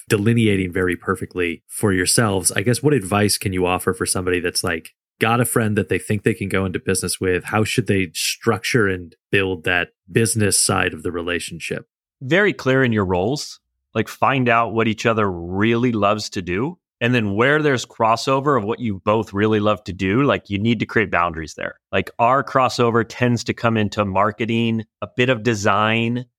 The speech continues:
Speaker 2: So those are the worlds that there's usually s-, a little give or take, or we'll have our pushback with each other. But we know that that's kinda where it comes up. Outside of that, it, it's very, if I have a strong opinion, he's usually relinquishes and says, "Hey, run with that. I trust you."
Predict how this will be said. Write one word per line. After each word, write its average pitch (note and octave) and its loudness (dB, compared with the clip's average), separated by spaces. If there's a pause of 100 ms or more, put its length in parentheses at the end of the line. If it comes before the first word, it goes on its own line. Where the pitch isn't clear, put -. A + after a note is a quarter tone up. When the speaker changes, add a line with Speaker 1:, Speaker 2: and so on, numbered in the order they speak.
Speaker 2:
So B2+ 0
those C3 2
are D3 2
the C#3 2
worlds C3 0
that C3 -4 (120)
there's B2+ 0
usually B2+ 0
s-, - -6
a A#2+ 0
little B2 2
give A2+ 0
or A2 4
take, - -4 (120)
or G#2 0
we'll G#2 2
have A2 2
our G2 0
pushback F#2+ -2
with E2+ -4
each E2 -6
other. D2 -6
But B2+ 0
we C3+ 2
know C3+ 4
that B2 2
that's A#2 0
kinda A#2+ 0
where A2 2
it - -8
comes F#2+ -6
up. E2+ -2 (160)
Outside B2+ 2
of A2 0
that, A2 2
it, A#2 -6
it's A2 -8
very, A2 0 (240)
if - -20
I G#2+ 4
have B2+ 0
a C3 0
strong B2 2
opinion, C3 0 (140)
he's G#2 -2
usually A2 2 (200)
relinquishes G#2 0
and F2+ -4
says, F2 -2
"Hey, G2 0
run G2 2
with F2+ -4
that. E2 0
I E2 -2
trust - -4
you." D2 -10